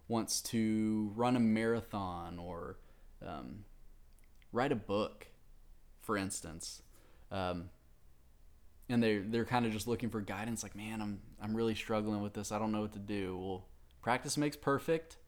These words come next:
Putting the time and the effort in. Go to the library. Distance yourself from people. Uh, listen to podcasts that would maybe help you get in,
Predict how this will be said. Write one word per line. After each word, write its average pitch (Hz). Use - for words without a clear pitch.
Putting 131
the 123
time 120
and 123
the 120
effort 107
in. 90
Go 135
to 190
the 151
library. 85
Distance 151
yourself 104
from 101
people. -
Uh, 90
listen 147
to 123
podcasts 95
that 95
would 101
maybe 95
help 120
you 117
get 113
in, 107